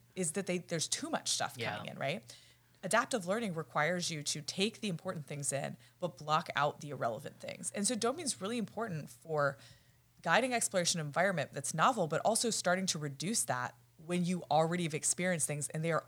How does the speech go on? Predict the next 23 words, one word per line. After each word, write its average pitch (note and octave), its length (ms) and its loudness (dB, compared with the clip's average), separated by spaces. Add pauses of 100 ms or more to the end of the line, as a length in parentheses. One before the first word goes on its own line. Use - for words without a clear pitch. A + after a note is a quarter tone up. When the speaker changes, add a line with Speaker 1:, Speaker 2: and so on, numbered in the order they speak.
Speaker 1:
unimportant. F3 800 -2 (420)
And F#3+ 160 4
so F#3+ 240 6
essentially G#3+ 460 2
we F3 100 -2
call F3+ 160 2
this E3+ 180 0
latent D3+ 220 0
inhibition. C#3+ 420 2
It's C3 160 -2
when E3 120 -2
you're D#3 120 0
exposed - 680 0
to F3+ 40 -2
something B2+ 580 -2 (480)
that D3+ 300 6
at E3 80 -2
first C#4 380 4
is F3 100 2
novel, D3+ 540 4
but D#3 200 0
over F#3 300 4
time C#3+ 680 2